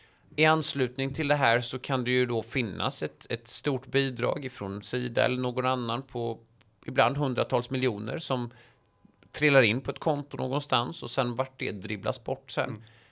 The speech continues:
Speaker 1: Det, det är det ingen som kan ha koll på. Men, men, eh, man,
Speaker 2: Men
Speaker 1: man kan, man kan fundera runt vad, vad det är som händer. Eh, redan tjugohundraelva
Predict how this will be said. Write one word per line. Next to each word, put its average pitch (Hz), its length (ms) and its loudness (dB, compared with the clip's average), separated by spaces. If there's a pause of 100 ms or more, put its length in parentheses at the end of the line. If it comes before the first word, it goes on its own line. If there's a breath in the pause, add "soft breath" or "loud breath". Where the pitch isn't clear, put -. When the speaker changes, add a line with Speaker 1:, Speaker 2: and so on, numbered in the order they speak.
(160 loud breath)
Speaker 1:
Det, 110 440 0
det - 160 -2
är 120 100 2
det 120 180 -4
ingen 113 300 -2
som 107 320 -2
kan 104 300 -4
ha 110 200 -4
koll 113 320 -2
på. - 380 -6
Men, 110 240 -4
men, 110 380 -6
eh, 110 140 0 (1600 loud breath)
man, 143 180 4
Speaker 2:
Men 156 140 4
Speaker 1:
man 151 160 2
kan, 143 460 0
man 139 120 0
kan 139 180 -4
fundera 123 500 0
runt 110 320 -4
vad, 104 180 -6
vad 113 120 -2
det 92 40 0
är 104 40 -4
som 113 180 -8
händer. 98 360 -8 (360 loud breath)
Eh, 127 300 4 (440)
redan 151 680 2
tjugohundraelva 135 1500 -2